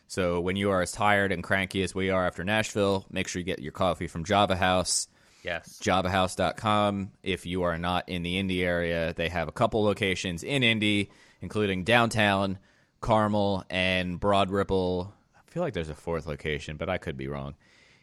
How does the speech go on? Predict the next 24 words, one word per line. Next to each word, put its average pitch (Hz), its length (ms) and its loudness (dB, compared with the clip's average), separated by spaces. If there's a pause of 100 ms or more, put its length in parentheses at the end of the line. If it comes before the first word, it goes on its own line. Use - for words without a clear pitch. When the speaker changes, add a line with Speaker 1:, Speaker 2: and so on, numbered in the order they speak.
(240)
Speaker 1:
And 87 680 -2 (2250)
so, - 140 -2
yeah, 95 140 4
if 82 100 -2
you 87 80 -2
can't 131 220 2
go, 120 260 6
go 113 180 2
to 110 280 2
java 101 240 4
house 101 180 2
dot 95 180 0
com, 95 340 0
use 92 180 -6
promo 95 340 -2
code 92 280 -2
pitlane 95 400 -2
ten 95 280 4
for 87 100 -8
ten 90 200 -4
percent 92 300 -6
off 87 120 -2
the 87 120 -2
order. 87 380 0